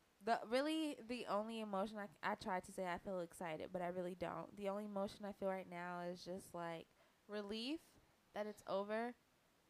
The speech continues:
and exhaustion. That's about it. Like, I can't wait to just, like, sleep and be able to just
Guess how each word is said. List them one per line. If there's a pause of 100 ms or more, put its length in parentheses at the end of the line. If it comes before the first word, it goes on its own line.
(840)
and
exhaustion. (580)
That's
about
it. (180)
Like,
I (100)
can't (100)
wait (180)
to
just, (100)
like, (1160)
sleep (180)
and
be
able
to
just